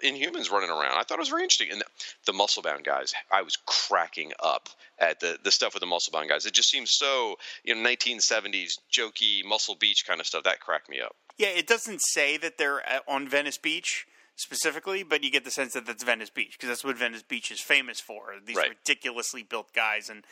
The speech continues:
Speaker 2: as drawn by Neil Adams, of course, they are absurdly huge. I mean,
Speaker 1: Right.
Speaker 2: these guys are just massive d-, dudes. And, of course,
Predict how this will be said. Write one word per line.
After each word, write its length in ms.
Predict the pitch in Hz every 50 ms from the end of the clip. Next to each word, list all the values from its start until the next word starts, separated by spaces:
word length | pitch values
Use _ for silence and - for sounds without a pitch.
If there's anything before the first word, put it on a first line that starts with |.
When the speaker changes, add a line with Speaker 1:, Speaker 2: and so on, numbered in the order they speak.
| - - - - -
Speaker 2:
as 240 | - 151 147 151 - - - - - _ _
drawn 240 | - 180 170 165 160
by 100 | 151 147
Neil 240 | 147 147 147 165 202
Adams, 320 | 214 202 196 180 175 156
of 100 | 147 143
course, 220 | - - 151 127 -
they 140 | 160 147
are 320 | 139 135 127 127 131 135 123 120 120 123 - - - - - 196 151 - 160 -
absurdly 800 | - - 131 - - - - - - 175 165 165 139 139 139 127
huge. 720 | 113 - - 135 131 120 104 92 - - - - - - -
I 40 | -
mean, 40 | -
Speaker 1:
Right. 120 | 123 104 135
Speaker 2:
these 120 | 131 -
guys 200 | - 156 139 123 131
are 60 | 127
just 200 | 120 127 117 -
massive 760 | 127 123 127 131 131 127 127 127 - - - 127 113 110 110
d-, 120 | - 139 131
dudes. 300 | 113 135 127 123 120 151
And, 100 | 135 127
of 100 | - -
course, 200 | - 170 139